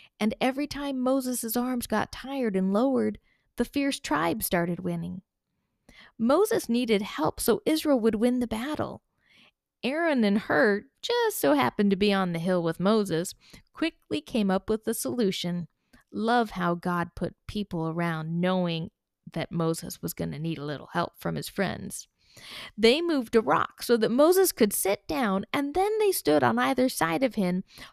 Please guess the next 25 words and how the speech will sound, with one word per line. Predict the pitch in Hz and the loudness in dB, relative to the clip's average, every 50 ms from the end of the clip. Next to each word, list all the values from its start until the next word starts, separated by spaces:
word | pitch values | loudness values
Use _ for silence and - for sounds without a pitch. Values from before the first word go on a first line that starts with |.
| _ | _
holding | - - - 381 403 392 381 330 320 | -6 0 2 4 4 4 4 4 2
up | 302 - - | 0 0 2
his | 302 285 262 - | 0 0 0 -2
hands | - - 285 302 302 277 247 220 | -8 -8 -8 -6 -2 -2 -2 0
until | 226 220 220 214 247 254 247 | 0 0 0 0 0 -2 -2
sunset. | 233 - - 294 294 294 277 - - 202 165 156 - - _ _ _ _ _ _ _ _ _ _ _ _ _ _ - - - - - _ | -4 -4 -6 -6 -6 -6 -8 -6 -6 -6 -6 -6 -10 -12 _ _ _ _ _ _ _ _ _ _ _ _ _ _ -20 -20 -20 -20 -20 _
Here's | - - 392 453 466 - | -6 -2 0 0 0 0
what's | - - - - - | 0 0 0 0 0
awesome | - 208 226 226 - - 180 175 | 0 0 0 -2 -2 -2 0 0
about | 175 - 180 175 - - | 0 0 -2 -2 -4 -4
this | - 180 165 - - | -6 -6 -6 -4 -4
rock | 180 180 180 - - - - | -2 -2 -2 -2 -4 -8 -14
situation. | - - 170 - - - 151 151 151 151 160 - - 160 185 196 - _ _ _ _ _ _ _ _ - - - - _ _ | -14 -14 -14 -14 -12 -12 -10 -10 -10 -8 -10 -10 -10 -10 -12 -14 -16 _ _ _ _ _ _ _ _ -20 -20 -20 -20 _ _
From | - 294 302 302 | 0 2 2 2
the | 240 | 0
battlefield, | 202 180 - 233 254 330 392 349 294 254 208 - - 208 196 180 180 190 196 - - - | 0 0 -2 -2 0 0 2 4 4 4 2 0 0 2 2 4 2 0 -2 -4 -4 0
Moses | 214 220 226 277 311 381 403 - 339 311 - - - _ | 2 4 4 6 4 4 4 4 2 0 0 -4 -2 _
appeared | - 226 - _ - - 302 330 349 320 254 - | -2 -2 -2 _ -10 -6 -2 0 0 0 -2 -2
to | - 247 | -6 -6
still | - - - 302 311 311 | -6 -4 0 0 2 2
be | 262 269 254 | 2 0 0
standing | - - - 294 320 349 349 285 269 214 208 | 0 -2 -2 -2 -2 -2 -2 0 0 2 4
with | 214 233 - - | 4 2 2 2
upraised | - 277 - - 262 247 240 240 233 - - | 0 0 0 0 0 2 2 2 0 0 -2
arms. | - - 311 320 294 220 185 175 175 185 - - | -2 -2 -2 0 0 0 0 -2 -2 -6 -8 -12